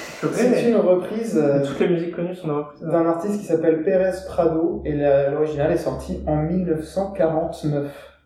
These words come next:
Speaker 1: Putain, mais c'est le craquage.
Speaker 2: Donc, euh, voilà.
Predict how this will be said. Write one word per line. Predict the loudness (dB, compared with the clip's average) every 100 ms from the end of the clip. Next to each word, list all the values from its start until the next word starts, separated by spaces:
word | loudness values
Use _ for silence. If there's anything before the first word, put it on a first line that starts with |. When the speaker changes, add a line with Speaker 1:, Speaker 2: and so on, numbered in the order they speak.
| _
Speaker 1:
Putain, | -2 -2
mais | 0
c'est | -2
le |
craquage. | -2 -2 0 -2 -4 -14 -20 -20 -20 _ -4
Speaker 2:
Donc, | -2 0 2
euh, | 2 4 2
voilà. | 2 0 -2